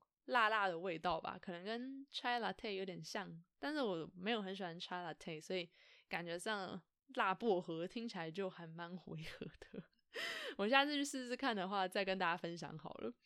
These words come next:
然后另外那个淡奶酒啊，就是 eggnog，是一种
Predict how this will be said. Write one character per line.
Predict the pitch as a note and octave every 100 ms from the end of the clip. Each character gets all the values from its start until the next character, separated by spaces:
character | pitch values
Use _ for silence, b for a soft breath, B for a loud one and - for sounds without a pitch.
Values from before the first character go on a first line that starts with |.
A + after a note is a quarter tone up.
| B B B -
然 | D#4
后 | E4
另 | E4 E4
外 | D#4+ D4
那 | D4+
个 | A#3 G#3+
淡 | - C#4 G3+
奶 | F3 F3
酒 | -
啊， | - F3+
就 | F#3+
是 | G#3+ A3 G3+
eggnog， | - G#3+ G3+ E3+ D#3+ B B B
是 | - D4
一 | - C#4
种 | - F3+ F3